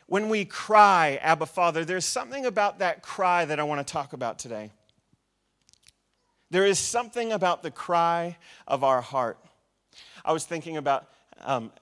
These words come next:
parents, do you know the different kinds of cries of your kids? You can tell the fake ones. Those are the ones when I start to get upset. You know,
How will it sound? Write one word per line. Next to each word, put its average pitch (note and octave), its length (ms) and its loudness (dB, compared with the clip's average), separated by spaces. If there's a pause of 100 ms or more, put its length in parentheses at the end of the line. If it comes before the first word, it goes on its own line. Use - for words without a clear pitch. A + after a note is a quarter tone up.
(120)
parents, E3 480 -6 (200)
do F3 80 -14
you G3 60 -6
know G3 140 -6
the D#3+ 80 -8
different D#3 300 -10
kinds C#3+ 240 -8
of B2+ 100 -20
cries C3+ 460 -6
of B2+ 100 -14
your C3 80 -12
kids? D3+ 560 -14 (1300)
You B2+ 100 -18
can C3 160 -12
tell B2+ 160 -4
the G#2+ 100 -10
fake C3+ 300 -8
ones. C#3+ 540 -10 (720)
Those D3 200 -2
are D#3 40 -10
the D3 80 -6
ones C#3 260 -4
when C3 80 -8
I B2 80 -4
start A#2+ 280 -8
to - 40 -16
get B2 100 -10
upset. - 460 -10 (220)
You C3+ 80 -12
know, G#2+ 240 -8